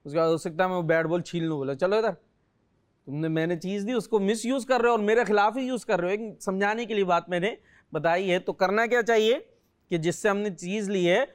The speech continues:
اس کا شکریہ ادا کریں اور اس کا miss یوز نہ کریں۔ تو اللہ تبارک و تعالیٰ نے ہمیں یہ ساری نعمتیں دی ہیں، اب ہم اس سے یہ لے کر اسی کے خلاف کام کریں، یعنی جو اس نے احکامات دیے اس کے الٹ کرنا شروع کر دیں۔ زبان دی اچھا بات کرنے کے لیے نا، اور ہم اس سے گالیاں دینے لگیں،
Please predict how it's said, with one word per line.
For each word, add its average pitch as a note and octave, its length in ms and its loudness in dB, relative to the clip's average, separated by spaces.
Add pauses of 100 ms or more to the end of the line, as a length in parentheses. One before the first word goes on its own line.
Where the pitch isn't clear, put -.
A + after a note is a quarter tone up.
(140)
اس - 120 -16
کا A3 100 -2
شکریہ F#3 400 -2
ادا G#3+ 200 4
کریں C#3+ 300 -2 (300)
اور D#3 140 -4
اس E3+ 120 -6
کا F#3 100 -4
miss F#3 300 -4
یوز A#3+ 360 -2 (460)
نہ E3 260 0
کریں۔ G3 220 2
تو F3+ 100 0
اللہ F3 240 0
تبارک A3+ 300 -2
و A#3 40 -2
تعالیٰ G#3+ 300 0
نے A3+ 100 -2
ہمیں G#3 160 -2
یہ G#3 60 -4
ساری F3 300 -2
نعمتیں G3 380 0
دی G3+ 220 0
ہیں، F#3 120 -2 (360)
اب D#3 200 -2
ہم G3 100 -4
اس F3+ 160 -10
سے A3 80 0
یہ G#3+ 140 -2
لے G3+ 180 6
کر A#3+ 160 0
اسی G#3+ 260 -4
کے A3+ 100 -2
خلاف G#3+ 340 2
کام A3 240 -2
کریں، G3 180 2
یعنی D#3 440 -8
جو E3 140 0
اس E3 160 -2
نے F#3 60 -2
احکامات E3+ 500 0
دیے G3 100 -4
اس G3 160 -6
کے G#3+ 60 -2
الٹ G#3 280 2
کرنا G#3 240 -2
شروع G3+ 200 -6
کر G3 140 0
دیں۔ F3+ 200 2 (300)
زبان F3 380 0
دی A3+ 140 -2
اچھا A3+ 240 -2 (160)
بات G3 240 0
کرنے G#3 220 0
کے G3 120 2
لیے G3 140 4
نا، C4 180 0 (420)
اور D#3 80 -2
ہم F3 120 0
اس E3+ 120 -6
سے G3 100 0
گالیاں F#3 300 2
دینے G3+ 220 0
لگیں، G3+ 300 0